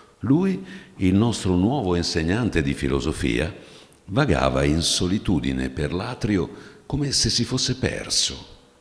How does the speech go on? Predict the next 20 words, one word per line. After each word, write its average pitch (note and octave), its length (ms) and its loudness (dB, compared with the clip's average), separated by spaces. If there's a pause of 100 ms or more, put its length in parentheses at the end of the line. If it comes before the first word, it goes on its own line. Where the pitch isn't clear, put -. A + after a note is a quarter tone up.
(200)
o D#2+ 80 -6
non D#2+ 100 -2
sapesse D2+ 480 -2
cosa B1+ 240 -6
fare. - 580 -12 (1300)
L'abbigliamento C3 840 2
completava C3 580 -2
il G#2+ 80 -4
quadro. - 560 -6 (760)
Vestiva F#2 580 4
una C3 240 2
specie E3+ 480 -4
di A2 120 0
marsina A2 680 2
scura, C2+ 520 -2
lunga F2+ 320 4
fin D#2+ 200 -2
quasi D#2 260 0
ai D2+ 80 0
piedi, A#1+ 520 -2